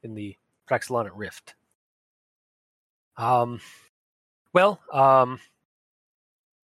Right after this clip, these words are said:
if you would, um, he l-, she looks over to, uh, to Captain Hote and,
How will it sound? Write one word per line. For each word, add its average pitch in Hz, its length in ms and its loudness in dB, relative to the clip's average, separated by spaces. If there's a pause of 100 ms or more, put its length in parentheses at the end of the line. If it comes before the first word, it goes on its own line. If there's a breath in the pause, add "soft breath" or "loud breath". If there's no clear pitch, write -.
(420)
if - 160 -12
you 196 160 -6
would, 202 440 0
um, 135 540 2 (140)
he 151 80 -6
l-, 151 160 -8
she - 160 -12
looks 151 180 -2
over 147 160 0
to, 131 240 -2
uh, 117 200 4
to 113 220 -8 (360)
Captain 139 220 0
Hote 127 300 0
and, 117 220 -6